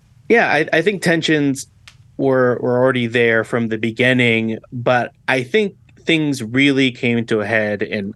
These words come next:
August. Uh, Rookstool called an emergency meeting,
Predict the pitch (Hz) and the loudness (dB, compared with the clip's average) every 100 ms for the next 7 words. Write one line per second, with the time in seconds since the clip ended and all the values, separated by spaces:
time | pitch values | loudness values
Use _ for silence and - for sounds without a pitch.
0 | - 113 107 104 101 - - - - - | -6 -2 -2 -2 -6 -8 -12 -16 -20 -20
1 | - - - 110 107 101 101 147 143 - | -20 -16 -8 -6 -4 -4 0 0 -2 0
2 | 135 131 123 - 120 113 113 110 110 - | 2 2 0 -2 0 2 2 0 -4 -6
3 | 123 113 104 110 113 117 - 107 104 107 | -6 -4 -2 -2 -2 -4 -4 -4 -2 -2
4 | 110 110 107 107 107 | -2 0 0 -2 -4